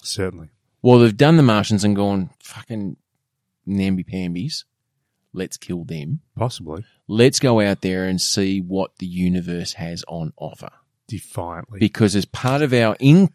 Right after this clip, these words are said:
Speaker 2: in core, ingrained into our programming, like, I'm talking baseline program. Like, this is the operating system. This is not the peripherals. It's not the add-on programs.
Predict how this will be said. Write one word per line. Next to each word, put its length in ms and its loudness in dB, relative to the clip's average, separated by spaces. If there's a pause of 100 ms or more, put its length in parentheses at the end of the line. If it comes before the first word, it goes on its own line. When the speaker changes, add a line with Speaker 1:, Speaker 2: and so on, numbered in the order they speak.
(140)
Speaker 2:
in 320 6
core, 560 6 (1000)
ingrained 680 6
into 260 4
our 380 2 (280)
programming, 720 -2 (380)
like, 240 -2
I'm 160 2
talking 600 0 (340)
baseline 960 -4 (800)
program. 580 -8 (240)
Like, 240 -4
this 180 -4
is 100 -4
the 140 -10
operating 480 -4
system. 400 -14 (300)
This 160 2
is 100 -4
not 160 2
the 80 -4
peripherals. 680 -2
It's 140 -14
not 160 -8
the 140 -10
add-on 340 2
programs. 720 -2